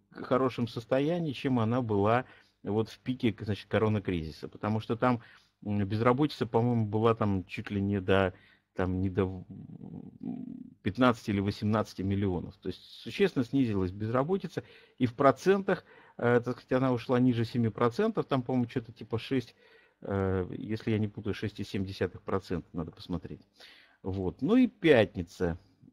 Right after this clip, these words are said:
Э, в пятницу что? Индекс опережающих индикаторов, но, в принципе, ничего особо важного.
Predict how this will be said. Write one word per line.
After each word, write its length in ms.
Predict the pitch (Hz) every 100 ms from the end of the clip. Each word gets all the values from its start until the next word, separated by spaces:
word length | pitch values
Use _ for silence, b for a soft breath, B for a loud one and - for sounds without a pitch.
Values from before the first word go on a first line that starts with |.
| -
Э, 180 | 101 101
в 60 | -
пятницу 540 | 147 143 127 113 -
что? 380 | 110 - 131 123
Индекс 460 | - 131 117 107 -
опережающих 640 | 107 113 110 107 - -
индикаторов, 560 | 113 135 226 247 208 - b b b b -
но, 100 | 131
в 60 |
принципе, 400 | - 262 175 -
ничего 260 | 147 135 196
особо 280 | - 156 143
важного. 560 | 107 90 78 76 -